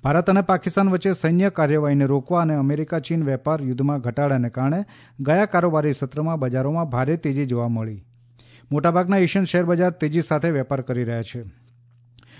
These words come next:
રોકાણકારોએ અમેરિકા ચીન વેપાર યુદ્ધમાં રાહતનું સ્વાગત કરતા અમેરિકન બજાર ગઈકાલે તેજી સાથે બંધ થયું હતું.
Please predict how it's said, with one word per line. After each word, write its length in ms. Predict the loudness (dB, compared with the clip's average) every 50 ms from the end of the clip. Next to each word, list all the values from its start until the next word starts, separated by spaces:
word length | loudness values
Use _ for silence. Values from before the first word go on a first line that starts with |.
| -10 _
રોકાણકારોએ 600 | -2 -2 2 2 2 2 2 2 2 2 4 4
અમેરિકા 420 | 4 2 2 2 2 2 0 0 -2
ચીન 240 | 0 0 0 2 2
વેપાર 280 | 2 2 2 2 2 2
યુદ્ધમાં 300 | 2 0 0 0 2 2
રાહતનું 420 | 4 4 2 2 2 0 -2 -2
સ્વાગત 320 | -2 -2 -2 -2 -4 -4
કરતા 300 | -4 -4 -2 0 0 0 0
અમેરિકન 480 | 0 0 0 0 0 -2 -2 -2 -2 0
બજાર 320 | 0 0 0 0 0 0 -4
ગઈકાલે 520 | -4 -2 0 0 0 0 0 -2 0 -2
તેજી 320 | -4 -4 -4 -4 -4 -4 -6
સાથે 320 | -4 -6 -8 -4 -4 -6
બંધ 240 | -4 -2 -2 -2 -2
થયું 320 | -4 -6 -10 -10 -8 -10
હતું. 220 | -12 -14 -14 -18